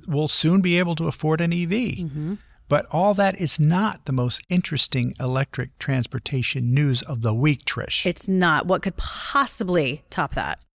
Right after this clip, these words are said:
Speaker 1: That would be the fact that Moonwalker shoes, there they are,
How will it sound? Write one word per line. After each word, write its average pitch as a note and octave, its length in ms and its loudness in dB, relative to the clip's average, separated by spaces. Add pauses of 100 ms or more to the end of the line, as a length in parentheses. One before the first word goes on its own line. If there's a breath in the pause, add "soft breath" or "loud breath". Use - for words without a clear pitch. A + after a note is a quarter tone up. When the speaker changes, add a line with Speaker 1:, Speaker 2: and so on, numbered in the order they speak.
(340)
Speaker 1:
That E3+ 180 4
would A3+ 140 4
be A#3+ 80 6
the A3+ 80 4
fact G#3 320 2
that - 180 -2
Moonwalker F3 1080 4 (580)
shoes, - 800 0 (160)
there A#2 200 0
they D3+ 160 4
are, C3 260 4